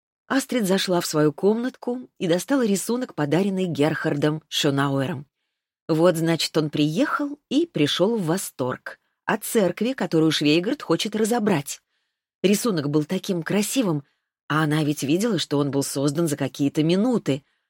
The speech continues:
а за целый день, за месяц, за всю жизнь, чего только немец не сумел бы достичь.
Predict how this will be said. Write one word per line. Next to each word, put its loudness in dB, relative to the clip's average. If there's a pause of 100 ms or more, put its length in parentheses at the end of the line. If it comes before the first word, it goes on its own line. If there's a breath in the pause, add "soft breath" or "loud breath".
(220)
а 2
за 2
целый 2
день, 0
за 2
месяц, -2
за -2
всю 0
жизнь, 2 (240)
чего 0
только -2
немец 0
не 2
сумел 0
бы 2
достичь. -2